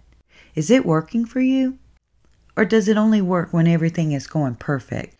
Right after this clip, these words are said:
You know, does it fall apart right when you need it the most? Did you have the same student misbehaving every day? Is your classroom management working for that student too?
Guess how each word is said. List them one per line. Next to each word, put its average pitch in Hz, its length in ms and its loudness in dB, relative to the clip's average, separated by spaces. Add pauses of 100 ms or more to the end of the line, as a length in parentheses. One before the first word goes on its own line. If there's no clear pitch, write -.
(220)
You 214 100 4
know, 165 140 2
does 151 180 0
it - 160 -6
fall 185 220 2
apart 185 580 -2 (460)
right 151 280 0
when 165 200 0
you 165 100 0
need 156 240 -2
it 165 160 -4
the 143 100 -8
most? 143 600 -6 (600)
Did 190 160 0
you 302 120 4
have 320 160 -2
the 240 80 2
same 196 600 0
student 190 600 -2
misbehaving 170 920 -2 (180)
every 151 400 -6
day? 156 460 -6 (520)
Is 156 180 -2
your 160 100 2
classroom 156 640 2
management 156 720 -2
working 151 420 -4
for 147 200 -8
that 135 280 -6
student - 640 -8
too? 151 460 -8